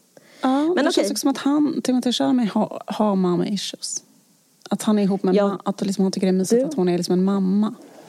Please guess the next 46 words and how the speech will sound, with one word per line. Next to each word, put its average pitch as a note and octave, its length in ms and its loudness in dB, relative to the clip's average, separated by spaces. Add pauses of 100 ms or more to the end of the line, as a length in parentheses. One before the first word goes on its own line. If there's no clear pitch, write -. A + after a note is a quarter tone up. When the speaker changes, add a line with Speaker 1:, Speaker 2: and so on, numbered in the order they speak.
(340)
Speaker 2:
Jag G#3+ 160 2
ville A#3 160 2
faktiskt G3+ 340 -2
säga A3 300 2
det, F#3+ 120 2
men F#3+ 120 2
jag F#3+ 80 2
tänkte G3 200 2
jag, F#3+ 120 0
jag - 80 -2
ska - 120 0
inte G3 120 2
säga G#3+ 460 0
det. E3+ 100 0
Men F#3+ 160 0 (180)
Speaker 1:
De C4 240 2
är - 40 2
väl G#3 100 2
i - 20 0
Speaker 2:
ett G#3 40 0
Speaker 1:
samma A3+ 120 2 (120)
Speaker 2:
ögonblick. A#3 280 0
Speaker 1:
ålder, F3+ 120 0
men F#3 140 2
hon F#3+ 400 2
känns G3+ 380 0
ju - 40 0
äldre E3 240 -2
eftersom F3 260 0
hon E3+ 140 2
har F3+ 100 -2
två D#3+ 160 -4
barn. E3+ 240 -4 (1800)
Speaker 2:
Alltså, C4 420 -12 (680)
hennes C#4+ 400 -10
persona C#4 760 -8 (460)
Speaker 1:
Ja, G3+ 320 -2 (220)
är, G3 200 0 (360)
utstrålar G3+ 380 0
Speaker 2:
Hennes D4+ 180 -4
persona - 300 -2
Speaker 1:
etthundra F#3 120 2
procent F3+ 300 0
Speaker 2:
är F#3 200 -4
ju F#3+ 140 2
Speaker 1:
moderlighet. F3+ 720 -2